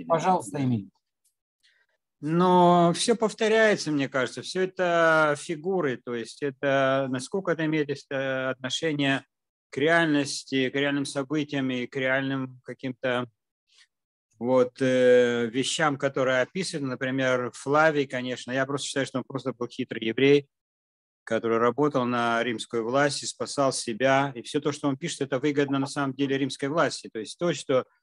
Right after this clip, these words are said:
Speaker 2: еврейский пророк предсказал, э, приход к власти, э, так сказать, это могло быть постфактум, то есть после того, что всё это закрепляло его, как бы, м, этого Васпасиана там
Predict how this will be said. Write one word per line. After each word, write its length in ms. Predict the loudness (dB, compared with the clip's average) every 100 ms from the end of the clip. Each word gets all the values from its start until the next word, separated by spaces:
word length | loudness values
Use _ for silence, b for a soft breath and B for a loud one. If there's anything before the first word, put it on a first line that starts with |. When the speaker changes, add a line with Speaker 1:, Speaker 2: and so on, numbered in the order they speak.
| _ _ _
Speaker 2:
еврейский 440 | -6 -2 -4 -4 -6
пророк 500 | -2 0 2 0 -4
предсказал, 800 | -14 -12 -10 -2 2 4 4 2
э, 420 | 0 0 -2 -4 -10
приход 480 | -18 -2 0 0 -4
к 40 |
власти, 440 | -2 -2 -2 -8 -4
э, 380 | -2 -2 -4 -8
так 80 | -10
сказать, 300 | -8 -8 -8
это 180 | -8
могло 220 | -6 -4 0
быть 160 | 0 0 _ _
постфактум, 640 | 2 2 4 4 4 2 -4
то 80 | -4
есть 180 | -4 0
после 260 | 0 0
того, 280 | -2 -2 -2
что 160 | -10 -16
всё 180 | -20 _ B B B -2
это 200 | 2 4
закрепляло 720 | 4 2 4 8 10 10 8
его, 280 | 6 4 4
как 300 | 2 0 0
бы, 580 | 2 4 2 2 0 -4
м, 200 | -10 -8
этого 600 | -8 -6 -4 -2 -2 -4
Васпасиана 680 | -6 -10 -10 0 4 4 4
там 360 | 2 2 2